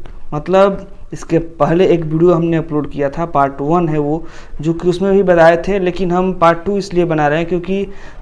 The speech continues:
हम अब इस समय क्या चल रहा है उसको लेकर हम बता रहे हैं, ताकि, क्योंकि वो पुराना वीडियो हो गया है, तो उसमें पुराना चीज़ बताए हैं, तो इसमें कुछ नया जो भी होगा वो बता देंगे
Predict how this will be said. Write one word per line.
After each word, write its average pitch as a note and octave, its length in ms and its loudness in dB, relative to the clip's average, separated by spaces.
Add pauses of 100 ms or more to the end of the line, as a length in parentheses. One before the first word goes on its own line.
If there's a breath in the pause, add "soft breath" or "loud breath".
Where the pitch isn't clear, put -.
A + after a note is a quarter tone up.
हम F#3 440 -2 (280)
अब G3 280 2
इस F#3 280 0
समय G3 260 4
क्या F3+ 200 2
चल D3 200 0
रहा C#3+ 240 0
है F#3 160 2
उसको E3+ 500 -2
लेकर F3 380 4
हम E3 200 -2
बता C#3 260 2
रहे D3+ 100 2
हैं, F3 160 -2
ताकि, E3 300 -4
क्योंकि - 540 -6
वो G#3+ 140 8
पुराना G3+ 360 4
वीडियो D3 320 2
हो C3 100 -4
गया B2+ 180 -8
है, - 200 -14 (380)
तो E3+ 140 4
उसमें F#3 280 2
पुराना F3 360 2
चीज़ F3 260 -4
बताए F3 300 4
हैं, E3+ 220 -4
तो - 140 -8
इसमें E3 220 -6
कुछ D#3+ 220 -8
नया D#3 340 4
जो E3+ 280 2
भी F3+ 120 4
होगा F3 220 2
वो E3 140 4
बता C3+ 240 -4
देंगे B2+ 180 -8